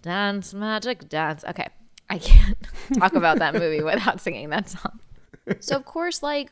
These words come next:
Speaker 1: I don't even know why they s-, called the police. I mean, I get that they are not
Speaker 2: Yeah.
Speaker 1: yet clued into the fact that, like, this is a real thing.
Speaker 2: Yeah, but you got, like, your, like, ninety-two-year-old great grandma and, like,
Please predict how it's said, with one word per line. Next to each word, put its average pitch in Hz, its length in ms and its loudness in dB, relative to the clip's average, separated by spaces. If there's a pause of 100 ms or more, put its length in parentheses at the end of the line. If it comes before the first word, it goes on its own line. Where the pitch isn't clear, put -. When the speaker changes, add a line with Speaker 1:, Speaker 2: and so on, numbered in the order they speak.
Speaker 1:
I 277 80 -4
don't 330 100 -6
even 311 180 -6
know 175 140 -4
why 151 180 -8
they 139 100 -12
s-, - 120 -12 (120)
called 151 260 -4
the - 80 -12
police. - 560 -10 (200)
I 190 40 -6
mean, 196 140 -2
I 208 100 4
get 208 300 -2
that 180 240 0
they 175 200 2
are 165 140 2
not 160 260 2
Speaker 2:
Yeah. 165 80 -2
Speaker 1:
yet - 80 0
clued 175 220 -2
into 156 220 -4
the 147 100 -8
fact - 300 -8
that, - 100 -10
like, 131 300 -8
this 160 180 -12
is 151 100 -14
a 156 60 -12
real 147 220 -12
thing. - 280 -14
Speaker 2:
Yeah, 113 100 0
but 107 100 0
you 110 80 -4
got, 131 140 4
like, 110 180 0
your, 110 100 0
like, 98 300 -2
ninety-two-year-old 104 1000 -2
great 107 280 -4
grandma 98 460 -2
and, 95 160 -2
like, 92 260 -6